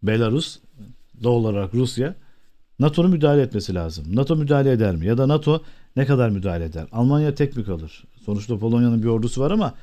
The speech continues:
Alman desteğine muhtaç, Alman teknolojisine muhtaç. Şimdi Rusya diyor ki,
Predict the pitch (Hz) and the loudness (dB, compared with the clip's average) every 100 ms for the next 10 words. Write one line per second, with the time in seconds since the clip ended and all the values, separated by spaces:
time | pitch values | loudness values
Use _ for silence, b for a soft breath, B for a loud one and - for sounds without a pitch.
0 | b b - - 110 131 123 104 - 113 | b b -12 -6 -4 -2 -2 -2 0 2
1 | 120 98 85 92 82 101 104 113 110 101 | 2 0 -4 -8 -8 -6 -2 -2 -4 -6
2 | 107 101 101 98 92 85 80 76 - - | -6 -6 -6 -4 -4 -6 -8 -12 -14 -20
3 | b b b b _ 135 120 143 170 156 | b b b b _ 0 2 2 2 0
4 | 196 190 - 82 | 2 0 0 -6